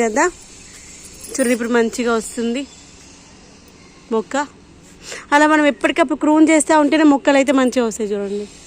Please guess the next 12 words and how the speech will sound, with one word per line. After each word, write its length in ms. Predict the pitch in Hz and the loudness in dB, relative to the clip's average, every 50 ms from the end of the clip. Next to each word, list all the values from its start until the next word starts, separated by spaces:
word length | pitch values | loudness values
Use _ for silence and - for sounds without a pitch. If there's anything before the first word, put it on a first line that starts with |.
| - - - - - - - - - - - | -20 -20 -20 -20 -20 -20 -20 -20 -20 -4 -2
కొమ్మ 180 | 254 240 247 247 - 262 | 0 0 0 0 0 -2
కత్తిరింపు 360 | 247 - 254 247 240 220 214 240 | 0 0 0 0 0 0 0 -2
చేసుకున్నాక 480 | 233 - - 262 262 262 254 294 262 - | -4 -2 -2 -2 -2 -2 -4 -4 -2 -2
కొత్త 200 | 254 - - 240 - - | -4 -2 -2 -4 -4 -2
చిగురులు 260 | 226 233 220 233 220 185 | -6 -4 -2 -2 -4 -2
వస్తాయి, 200 | - 254 247 240 | -2 -2 0 0
లేకపోతే 300 | 233 220 - 247 262 311 311 - - - - - - - 269 | -2 -2 -4 -6 -6 -6 -6 -8 -14 -20 -20 -20 -12 -6 -6
మొక్క 120 | 262 220 - 262 | -6 -4 -4 -4
ఎప్పుడు 140 | 220 269 269 | -2 -2 -4
అట్లా 160 | 226 - 262 247 220 247 | -2 -4 -6 -2 0 0
డల్గా 280 | 240 233 220 226 240 233 240 | 0 0 0 0 0 0 -2
ఉంటుంది. 400 | 233 - 233 214 214 214 240 | -2 -2 -2 0 0 0 2